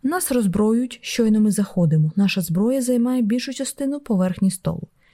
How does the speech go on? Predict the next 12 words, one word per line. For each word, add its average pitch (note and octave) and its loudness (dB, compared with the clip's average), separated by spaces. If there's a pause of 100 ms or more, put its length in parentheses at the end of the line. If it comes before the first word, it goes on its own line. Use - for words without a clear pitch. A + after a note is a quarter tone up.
(380)
А B3+ -4
от F4 -2
дві D#4 -4
кімнати D4 -4
позаду C#4 -2
мене C#4 -2
змушують B3 -2
пошкодувати, A3+ -2
що - -2
я F#3 2
з'їла A3 0
сніданок. F3 0